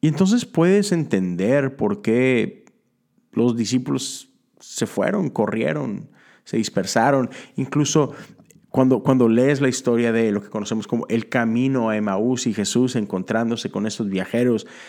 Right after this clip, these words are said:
y, y tú puedes sentir y percibir en sus palabras, en lo que cuentan, esta desesperanza, a este, es-,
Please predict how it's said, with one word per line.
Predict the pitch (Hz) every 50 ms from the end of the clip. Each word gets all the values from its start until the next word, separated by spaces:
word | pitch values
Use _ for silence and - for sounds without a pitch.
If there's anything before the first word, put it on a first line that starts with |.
| - - - - - _ _ _ _ _ _ _
y, | 277 269 - 160
y |
tú | 160 - 196 202 202 202
puedes | 196 190 190 196 190 190
sentir | - - - - - - 160 151 147 131 135 151 160 180 185
y | 185
percibir | 151 - 139 131 - - 131 120 120 135 151 151
en | 156 147 143 139 139
sus | - - 127 - -
palabras, | - 117 107 107 113 120 135 143 135 127 127 120 - -
en | 113 104
lo | 104 101
que | - -
cuentan, | _ _ 117 123 139 143 151 147 147 135 120 117
esta | 123 127 - - - - 135 131 123 110 95 76 - - _ _ _ _ _ _ _ _ _ _ _ _ _ _ _ _
desesperanza, | _ 135 131 120 110 - - 104 - - - - 98 90 92 101 117 139 139 - - - - _ _ _ _ _ _ _ _ _ _ _ _ _ _ _ _ _ _ _ _ _ _ _ _ _ _ _ _ _ - -
a | - - - 110
este, | 113 117 - - - 135 123 113 - - - -
es-, | - - - _ _